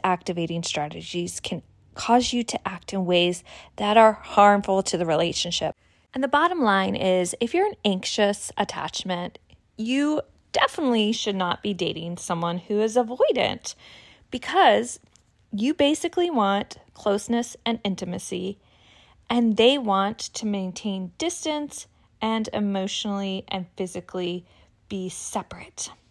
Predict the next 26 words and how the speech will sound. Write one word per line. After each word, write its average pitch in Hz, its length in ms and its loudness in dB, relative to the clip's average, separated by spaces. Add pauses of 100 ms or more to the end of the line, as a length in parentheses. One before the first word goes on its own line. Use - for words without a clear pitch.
(920)
As 202 200 -2
an 202 120 -10
anxious 302 480 -2
person, 311 680 -4
you 220 200 -2
are 185 80 0
sensitive 214 720 -6
to - 200 -12
any 285 200 -2
signs 208 460 -4
of 220 200 -4
rejection, 208 680 -4 (760)
and 240 320 0
avoidants 190 640 -4 (100)
send 180 340 -10
a 175 80 -2
lot 214 240 0
of 247 80 -6
mixed 208 320 -8
signals 180 420 -8
that - 160 -12
come 220 220 -4
across - 600 -8
as 208 240 -4
rejecting. - 640 -10 (1500)
And 208 300 0